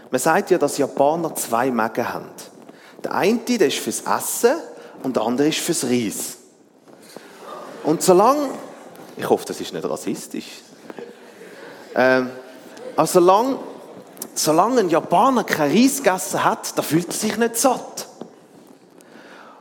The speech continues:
Und solange ein Mensch keine bezö-, persönliche Beziehung mit Gott eingeht, hat er keine dauerhafte, ähm, keine dauerhafte Ruhe, keinen dauerhaften Frieden,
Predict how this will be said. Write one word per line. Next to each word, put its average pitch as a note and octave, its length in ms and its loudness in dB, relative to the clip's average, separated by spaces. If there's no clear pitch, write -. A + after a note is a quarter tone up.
Und E3+ 160 -2
solange F3+ 360 4
ein E3+ 100 2
Mensch A3 400 2
keine F3 200 2
bezö-, F3 420 2
persönliche F#3+ 680 2
Beziehung G3+ 680 0
mit E3 180 -4
Gott F3+ 340 0
eingeht, D#3+ 640 -2
hat F3 340 0
er G3 220 2
keine E3+ 380 2
dauerhafte, E3+ 1120 2
ähm, C#3 220 0
keine E3 180 -2
dauerhafte D3+ 800 0
Ruhe, D#3+ 380 2
keinen E3 360 -2
dauerhaften C#3+ 680 0
Frieden, F3 420 0